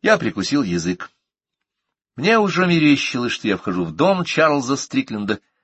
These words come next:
и посылаю ему свою карточку. Вот он выходит ко мне,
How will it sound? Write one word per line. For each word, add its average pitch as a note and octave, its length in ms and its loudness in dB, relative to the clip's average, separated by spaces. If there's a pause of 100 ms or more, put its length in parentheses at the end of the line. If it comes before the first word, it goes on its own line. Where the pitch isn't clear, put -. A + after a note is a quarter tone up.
(160)
и G2 80 -6
посылаю G2 460 0
ему C3 140 -6
свою A2 280 -8
карточку. - 520 -8 (760)
Вот E2+ 100 -10
он F2+ 100 -2
выходит C3 520 2
ко C3+ 120 0
мне, B2+ 240 -2